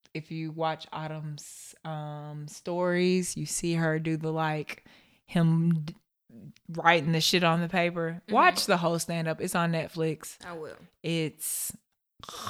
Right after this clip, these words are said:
Speaker 1: hilarious. I love that. I love Deion Cole.
Speaker 2: Um,
Speaker 1: But shout out to Zendaya. We're so proud
Speaker 2: man,
Speaker 1: of you.
Speaker 2: a goddamn jam.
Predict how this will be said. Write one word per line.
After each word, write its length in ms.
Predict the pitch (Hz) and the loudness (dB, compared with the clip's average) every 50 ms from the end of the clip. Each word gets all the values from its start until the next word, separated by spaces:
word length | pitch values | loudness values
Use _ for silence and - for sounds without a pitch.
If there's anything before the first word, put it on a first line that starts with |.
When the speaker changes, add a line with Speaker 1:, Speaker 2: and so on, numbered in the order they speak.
| - - | -8 -6
Speaker 1:
hilarious. 1000 | - 165 160 151 151 147 147 147 147 147 147 147 143 143 147 - - - - - - _ _ _ _ _ _ _ _ _ _ _ _ _ - | -4 -4 -4 -2 -4 -6 -6 -8 -8 -10 -10 -12 -14 -16 -18 -20 -20 -20 -20 -20 -20 _ _ _ _ _ _ _ _ _ _ _ _ _ -4
I 120 | 214 247 | -2 -2
love 280 | 226 175 156 156 151 151 - | -2 -2 -6 -6 -8 -12 -14
that. 260 | - 147 151 147 - - - | -14 -14 -12 -14 -14 -12 -12
I 60 | 185 | -10
love 320 | 180 175 180 180 165 156 156 | -10 -8 -8 -8 -8 -8 -10
Deion 300 | 156 156 151 147 147 147 | -10 -12 -12 -12 -14 -14
Cole. 260 | - 156 151 147 147 147 156 - - _ _ _ _ _ _ _ _ _ _ _ _ _ - - - _ _ _ _ _ _ _ _ _ - | -14 -14 -12 -12 -14 -16 -18 -20 -20 _ _ _ _ _ _ _ _ _ _ _ _ _ -16 -16 -16 _ _ _ _ _ _ _ _ _ -12
Speaker 2:
Um, 880 | 254 269 294 294 294 294 294 294 294 285 285 285 285 285 285 294 285 285 - _ _ _ _ _ _ _ _ _ _ _ _ _ _ _ _ _ _ _ _ _ _ _ _ _ _ | -10 -10 -8 -8 -10 -10 -10 -10 -10 -10 -10 -12 -12 -10 -10 -10 -12 -14 -16 _ _ _ _ _ _ _ _ _ _ _ _ _ _ _ _ _ _ _ _ _ _ _ _ _ _
Speaker 1:
But 140 | 220 214 214 | -8 -6 -6
shout 240 | - - 214 190 220 | -2 -2 0 0 0
out 180 | 220 233 233 | -2 -2 -4
to 140 | 226 247 233 226 214 202 190 | -6 -8 -8 -8 -8 -10 -10
Zendaya. 720 | 190 208 240 233 233 220 190 175 170 170 165 165 170 175 180 - | -8 -6 -6 -4 -2 -2 -2 -2 -4 -4 -6 -8 -10 -12 -14 -16
We're 160 | 185 175 175 | -14 -14 -12
so 180 | 170 - - 170 | -10 -8 -6 -6
proud 140 | 170 185 180 | -6 -4 -6
Speaker 2:
man, 240 | 180 180 175 170 175 | -6 -6 -6 -6 -8
Speaker 1:
of 120 | 170 170 | -8 -10
you. 300 | 170 160 156 156 160 165 170 165 - | -10 -12 -10 -12 -14 -14 -16 -18 -18
Speaker 2:
a 120 | 180 170 170 _ 175 | -18 -18 -18 _ -16
goddamn 520 | 180 190 190 185 - 185 185 185 185 185 | -16 -16 -16 -16 -14 -14 -12 -12 -12 -14
jam. 440 | 175 175 175 170 170 170 175 180 | -14 -14 -16 -16 -16 -16 -18 -18